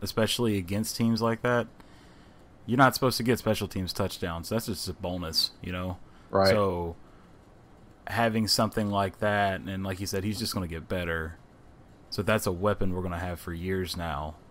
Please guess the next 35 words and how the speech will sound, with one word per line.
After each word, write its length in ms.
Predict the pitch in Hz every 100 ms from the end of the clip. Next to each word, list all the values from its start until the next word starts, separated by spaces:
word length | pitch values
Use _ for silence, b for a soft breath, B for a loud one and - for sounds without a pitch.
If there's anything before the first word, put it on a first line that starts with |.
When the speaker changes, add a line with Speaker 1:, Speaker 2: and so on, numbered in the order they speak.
| -
Speaker 1:
and 320 | 87 87 87
you 100 | 90
can't, 460 | - - 101 90 90 - - - - - b b b b -
yeah, 260 | 98 78 82
we 140 | 104
can't 220 | 110 117
appreciate 420 | 82 104 92 95
that 120 | 87 82
enough, 320 | 78 85 -
really. 300 | 71 60 80 -
It's 140 | 95 -
gonna, 180 | 95
Speaker 2:
You 220 | 160 71 78 - -
Speaker 1:
it'll 180 | 123
win 140 | 113 113
some 160 | - 95
games. 440 | 92 82 80 - - - - -
Speaker 2:
Oh, 80 | 165
you're 140 | 151
absolutely 360 | 147 - 147 120
right. 120 | 135
You, 160 | 113 123
you 120 | 151
saw 280 | 123 135 127
it 80 | -
at 120 | 117
the 100 | 117
end 180 | 127 127
of 80 |
the, 340 | 113 110 107 110 -
even 160 | 143 160
in 80 | 139
the 60 |
second 340 | 113 - - 113
half, 440 | 143 - 107 -